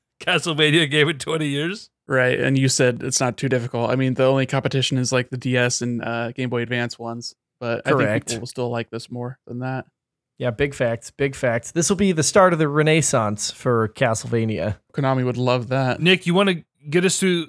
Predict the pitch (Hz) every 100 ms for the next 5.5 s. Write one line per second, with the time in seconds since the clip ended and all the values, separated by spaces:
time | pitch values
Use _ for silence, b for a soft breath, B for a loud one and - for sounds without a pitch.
0 | 147 131 139 139 135 127 120 131 143 -
1 | - 143 147 139 156 151 151 143 160 135
2 | 143 139 113 131 139 - 117 120 139 -
3 | 131 120 123 127 131 117 131 127 - 101
4 | 87 - - 127 123 117 123 120 113 120
5 | 110 117 117 - 120